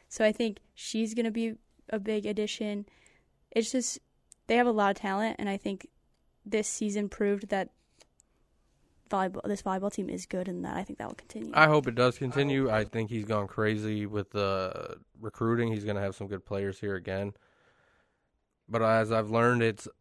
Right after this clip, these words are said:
Speaker 2: it can be one year you can win and one year you can lose, and it's been a very quick swing with C M U volleyball. I hope that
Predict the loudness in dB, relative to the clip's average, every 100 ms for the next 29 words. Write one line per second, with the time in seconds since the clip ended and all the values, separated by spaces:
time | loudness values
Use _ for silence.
0 | _ -2 0 2 2 0 0 0 0 0
1 | -2 -4 -8 -12 -16 0 6 8 8 8
2 | 8 6 2 2 4 4 4 4 4 4
3 | 6 4 4 4 2 2 0 -2 2 4
4 | 4 4 4 2 0 0 0 0 0 2
5 | 4 2 0 -12 _ -10 -2 0 2 4
6 | 6 6 6 6 6 2 0 -2 -2